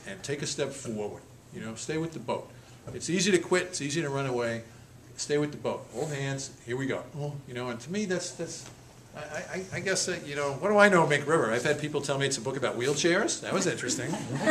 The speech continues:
Speaker 1: "Did you know that there's three wheelchairs in your book?" I'm like, "No." <laughs> Uh, I've had people tell me it's a very dark book, you know, and I'm thinking, "Really? I thought it was kind of a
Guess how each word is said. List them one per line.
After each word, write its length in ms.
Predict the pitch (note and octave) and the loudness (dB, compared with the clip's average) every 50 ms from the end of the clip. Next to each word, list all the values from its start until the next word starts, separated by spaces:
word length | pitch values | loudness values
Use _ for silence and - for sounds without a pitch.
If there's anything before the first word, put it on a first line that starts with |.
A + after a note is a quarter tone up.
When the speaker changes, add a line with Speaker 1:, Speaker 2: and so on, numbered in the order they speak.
| C#4 A3 C4 - - - D4 D4 - - - - - - - - F4 D#4+ - E4+ E4+ - - - - - - - - - - - - - - - - | 8 8 8 8 10 10 10 10 10 10 8 6 6 6 4 4 4 4 4 2 2 2 2 2 2 2 0 0 -2 -4 -6 -8 -8 -8 -10 -4 0
Speaker 1:
"Did 120 | D#3 D3+ | 6 8
you 80 | G#3 A3+ | 10 12
know 120 | B3 C4 | 12 12
that 60 | B3+ B3+ | 12 12
there's 200 | A3+ F3 - - | 8 8 10 10
three 160 | F3 G3+ A3 | 10 10 12
wheelchairs 440 | F3 D#3 E3 E3 - G#3+ G#3 G3+ G3+ | 12 12 12 12 12 10 8 8 8
in 80 | G3 | 6
your 100 | F#3 E3 | 4 6
book?" 240 | C3+ F3 G3+ G#3 - - | 8 8 6 6 4 0
I'm 80 | F3+ D#3 | 0 0
like, 180 | C#3+ C3+ - - - - - - B2+ | 0 0 0 -2 -6 -10 -14 -12 -6
"No." 600 | B2+ B2+ A#2+ A2+ G#2 A2 B2+ F#3 F4+ F#4 - F#3 D3 | -2 -2 0 2 2 2 4 6 6 6 6 4 4
<laughs> 1160 | C#3+ - - - - - D2+ - - - - - - - - - - - - - - - - - - D#4 - - - B2 | 6 8 8 10 10 10 10 10 10 10 10 10 10 8 8 8 10 10 10 10 8 6 4 6 6 6 6 6 4 4
Uh, 180 | B2 B2+ C#3 C#3 | 4 4 6 6
I've 100 | C#3 C#3+ | 6 8
had 180 | D#3+ E3+ E3+ E3+ | 8 8 8 8
people 220 | F3+ F3+ F3 F3+ | 6 6 6 4
tell 180 | E3+ - F3+ E3+ | 4 4 4 6
me 80 | E3 | 6
it's 120 | E3 D#3 - | 4 4 4
a 40 | C#3 | 2
very 220 | C#3 C#3+ D3 D3 | 2 2 2 2
dark 400 | A#2+ C3+ A#2 B2 C#3+ D3 - - | 2 2 4 4 4 2 2 -2
book, 140 | - E3+ - - - - - - - - - D3+ D3 D#3+ - A#3 - B2+ | -4 -4 -4 -4 -8 -10 -10 -12 -12 -14 -10 -8 -4 -4 -4 -4 -6 -8
you 60 | B2 | -8
know, 180 | B2 B2+ C3+ C#3+ | -6 -4 -4 -2
and 100 | C3+ B2+ | -2 -4
I'm 60 | A#2 | -4
thinking, 320 | - C3 B2 B2+ B2 A2 G2 - | -6 -6 -6 -6 -6 -8 -8 -6
"Really? 220 | B2+ F3+ F#4 A4 - | -4 -2 -2 0 0
I 40 | - | -2
thought 200 | - - G#4 G4+ | 0 0 0 0
it 60 | G4 | 2
was 140 | - - - | 2 2 0
kind 180 | - A3 G3+ G#3 | 2 4 4 4
of 120 | G3 F#3+ | 6 6
a 140 | F3+ E3 | 6 4